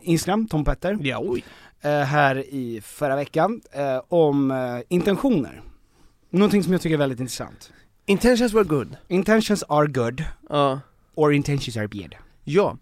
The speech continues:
Speaker 1: Det här grundar sig egentligen i att jag, ehm, har då en, en vän som, eh, har ett, eh, en numera ex-flickvän.
Speaker 2: Säg mitt namn.
Speaker 1: Nej, nej, nej, nej. Du har inga ex, Tom.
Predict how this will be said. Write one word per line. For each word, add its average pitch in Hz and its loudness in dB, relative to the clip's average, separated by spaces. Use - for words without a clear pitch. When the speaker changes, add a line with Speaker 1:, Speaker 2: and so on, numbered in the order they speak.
Speaker 1:
Det 156 0
här 190 4
grundar 190 2
sig 170 -2
egentligen 127 -4
i 117 -6
att 127 -8
jag, 113 -2
ehm, 110 -10
har 147 -4
då 135 -4
en, 117 -8
en 123 -8
vän 214 2
som, 123 -4
eh, 110 -6
har 131 -2
ett, - -16
eh, 110 -10
en 139 0
numera 139 2
ex-flickvän. 147 -4
Speaker 2:
Säg 139 -2
mitt 139 0
namn. 127 -2
Speaker 1:
Nej, 185 2
nej, 151 -2
nej, 127 -2
nej. 113 -8
Du 143 -2
har 147 0
inga 113 -4
ex, - -10
Tom. 175 -8